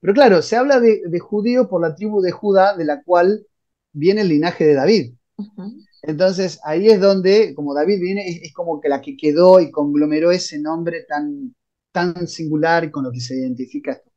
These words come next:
Speaker 1: pueblos. Entonces, claro, hay un, hay un tema, a mi criterio,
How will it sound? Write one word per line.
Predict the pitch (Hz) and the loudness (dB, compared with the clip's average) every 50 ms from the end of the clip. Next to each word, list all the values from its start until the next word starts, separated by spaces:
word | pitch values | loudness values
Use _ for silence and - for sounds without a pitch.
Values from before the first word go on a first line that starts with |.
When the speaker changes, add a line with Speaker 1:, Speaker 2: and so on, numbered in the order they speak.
| _ | _
Speaker 1:
pueblos. | - 117 113 120 117 120 - _ _ _ _ _ _ _ - | -20 -18 -18 -18 -20 -20 -20 _ _ _ _ _ _ _ -8
Entonces, | 196 190 247 254 269 262 | -4 -2 0 0 0 -2
claro, | 262 294 320 285 226 175 151 - - | 0 4 6 6 8 6 4 4 2
hay | 156 196 262 277 | 0 0 0 0
un, | 262 220 185 165 151 151 - | -2 -2 -2 -4 -6 -8 -6
hay | - 190 202 | -4 -4 -2
un | 202 185 190 | -2 -2 0
tema, | 208 220 226 247 240 220 151 120 - _ _ _ _ _ _ _ _ _ _ _ _ _ _ _ _ _ _ | 0 2 2 2 2 0 -2 -4 -12 _ _ _ _ _ _ _ _ _ _ _ _ _ _ _ _ _ _
a | - 131 | -8 -6
mi | 143 147 131 | -4 -4 -4
criterio, | - 135 135 127 175 175 180 180 170 165 156 147 135 123 - | -4 -6 -6 -4 -4 -2 0 2 4 4 4 4 2 -2 -6